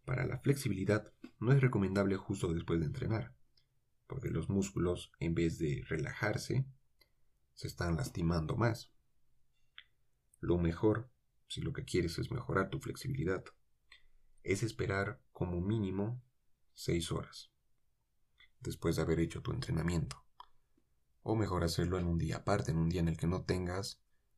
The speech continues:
planeado un entrenamiento. Y ahora los estiramientos que los haces para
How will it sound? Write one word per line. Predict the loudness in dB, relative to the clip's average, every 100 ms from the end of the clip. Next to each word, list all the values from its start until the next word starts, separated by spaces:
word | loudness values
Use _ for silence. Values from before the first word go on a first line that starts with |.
| _ _
planeado | 4 4 4 4 4
un | 2
entrenamiento. | 0 -2 0 0 -2 -4 -10 _ _ _ _ _ _ _ _ _ _ _ _ _ -20 -20 _ _ -20 -20 _ _ _
Y | -2 0
ahora | 2 4 2
los | 0 -6
estiramientos | -4 0 2 2 0 -2 -4
que | -2
los | -2 -2
haces | -2 -4
para | -4 -4 -2 -4